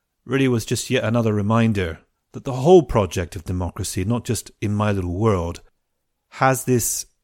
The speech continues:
overbearing characteristic. It demands much of us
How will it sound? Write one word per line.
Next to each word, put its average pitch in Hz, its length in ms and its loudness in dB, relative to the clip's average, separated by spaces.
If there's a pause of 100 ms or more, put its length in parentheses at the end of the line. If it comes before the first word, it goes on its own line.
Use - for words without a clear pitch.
(120)
overbearing 117 580 0
characteristic. 104 920 -4 (680)
It 110 140 -4
demands 117 500 2
much 107 280 -2
of 92 120 -4
us 87 300 -4